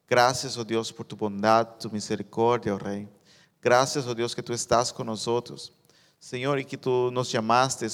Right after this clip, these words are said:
para un proceso largo, un proceso que, que tomará su tiempo, Dios. Y muchas veces, como estamos acostumbrados a,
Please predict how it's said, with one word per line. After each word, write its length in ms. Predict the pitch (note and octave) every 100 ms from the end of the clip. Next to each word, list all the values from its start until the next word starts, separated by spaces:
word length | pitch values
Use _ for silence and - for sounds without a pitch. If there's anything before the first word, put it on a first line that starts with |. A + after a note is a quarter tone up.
| -
para 220 | A2 A2
un 160 | - C3+
proceso 600 | C3 A2+ - A#2+ - A2+
largo, 520 | G#2 A2+ A2+ F2 A2+ - _ _ _
un 100 | -
proceso 640 | A2+ A#2+ - B2+ A#2+ - A2+
que, 320 | - G#2+ G#2 - _ _ _ _
que 100 | A2+
tomará 380 | A#2 G#2+ A2
su 160 | A#2+ B2+
tiempo, 600 | - C3+ C#3 C#3+ C#3 F#2+
Dios. 380 | F#2 F2 - - _ _ _ _ _ _ _
Y 460 | A#2+ A2+ G#2+ G#2 G2+
muchas 320 | A#2 C#3 C#3
veces, 320 | C3+ C#3 C3+
como 380 | - A#2+ A2+ -
estamos 400 | A2 - B2 C#3
acostumbrados 1040 | C#3+ C#3 C3+ C3+ B2 A#2 A#2+ A#2 A#2 - -
a, 220 | G2+